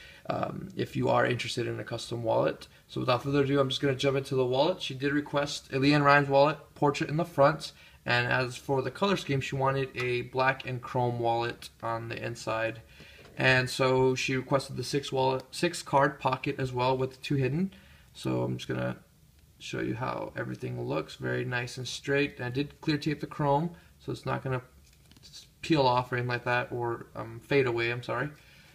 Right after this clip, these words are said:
So there's one, two, three, there's the fourth one, fifth, and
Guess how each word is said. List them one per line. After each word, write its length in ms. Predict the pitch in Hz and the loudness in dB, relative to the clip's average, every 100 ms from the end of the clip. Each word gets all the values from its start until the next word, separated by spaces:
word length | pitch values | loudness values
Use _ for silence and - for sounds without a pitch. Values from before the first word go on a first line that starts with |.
| - - | -20 -18
So 120 | - | -10
there's 180 | 131 123 | -8 -6
one, 200 | 123 127 | -8 -8
two, 220 | - - | -8 -8
three, 360 | 151 156 170 175 | -2 2 4 4
there's 380 | 156 127 127 - | 4 0 -4 -14
the 80 | |
fourth 480 | - - 147 151 147 | -18 -12 -4 -4 -4
one, 560 | 147 147 147 147 147 143 - - _ _ _ _ - - _ - - - - - _ _ _ - - - _ - - - - - - - - | -2 -2 -2 -2 -6 -8 -14 -20 _ _ _ _ -20 -20 _ -20 -20 -20 -20 -20 _ _ _ -20 -20 -20 _ -20 -20 -20 -20 -20 -20 -12 -4
fifth, 440 | 160 165 - - - - _ _ _ - - - - - _ _ - - | -4 -4 -12 -20 -20 -20 _ _ _ -20 -20 -20 -20 -20 _ _ -20 -20
and 180 | - | -20